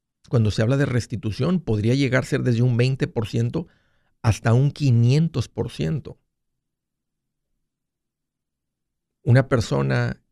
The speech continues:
en el país de México que se roba un caballo, que roba ganado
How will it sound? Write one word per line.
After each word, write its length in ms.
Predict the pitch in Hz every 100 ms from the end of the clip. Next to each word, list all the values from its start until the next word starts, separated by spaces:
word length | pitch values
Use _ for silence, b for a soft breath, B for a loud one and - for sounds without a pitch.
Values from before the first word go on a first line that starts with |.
| _
en 160 | - 110
el 160 | 107 90
país 380 | 113 120 127
de 80 | 123
México 540 | 117 123 - - 113 -
que 80 | 107
se 180 | -
roba 380 | 104 110 117 120
un 240 | 117 113 120
caballo, 640 | - 107 104 117 98 - _ _ _ _ _ _ _ _ _ _ _ _ _ _
que 100 | -
roba 320 | 110 110 117 117
ganado 800 | 110 101 104 110 113 113 107